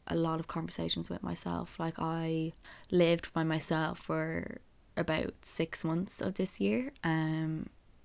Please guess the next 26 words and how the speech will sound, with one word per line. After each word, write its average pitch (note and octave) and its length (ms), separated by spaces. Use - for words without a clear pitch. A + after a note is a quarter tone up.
and E3 340
then D#3+ 400
on D#3+ 220
and D#3+ 120
off D#3+ 260
for, - 220
like, D#3 300
a - 40
few D#3+ 200
weeks D#3 280
or D#3+ 60
a D#3 60
month D#3 260
or E3 60
so. E3 360
And F#3 160
I F#3 160
would, E3+ 240
like, E3+ 200
you E3+ 100
fully D4 320
do G3 240
have F3 200
conversations E3+ 640
with - 120
yourself. - 560